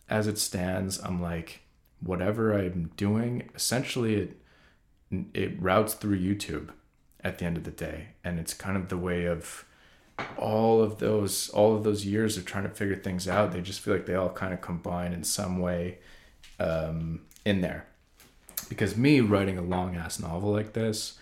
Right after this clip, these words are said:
uh, and trying to figure out how to market it and, and deal with it, it doesn't feel,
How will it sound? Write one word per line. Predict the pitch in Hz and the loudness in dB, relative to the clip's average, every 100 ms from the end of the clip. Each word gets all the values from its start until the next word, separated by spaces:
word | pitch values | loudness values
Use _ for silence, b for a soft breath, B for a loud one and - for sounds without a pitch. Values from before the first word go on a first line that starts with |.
| B B B - | B B B -8
uh, | - 90 85 | -2 0 0
and | 85 | -2
trying | - 95 | -2 -2
to | 87 | -2
figure | - 95 92 | -2 0 0
out | 85 | -2
how | 92 | -2
to | 87 | -2
market | 78 87 - 101 | -2 -6 -4 -2
it | 107 92 - | -2 -2 -8
and, | 95 87 85 - | -6 -4 -4 -8
and | - 87 | -6 -6
deal | 87 87 | -4 -4
with | 95 - | -4 -2
it, | 131 123 - b b b b _ - | -2 -2 -8 b b b b _ -14
it | - - | -10 0
doesn't | 101 98 98 98 - | 2 4 0 -2 -6
feel, | - 95 92 92 92 87 | -6 0 0 0 0 -2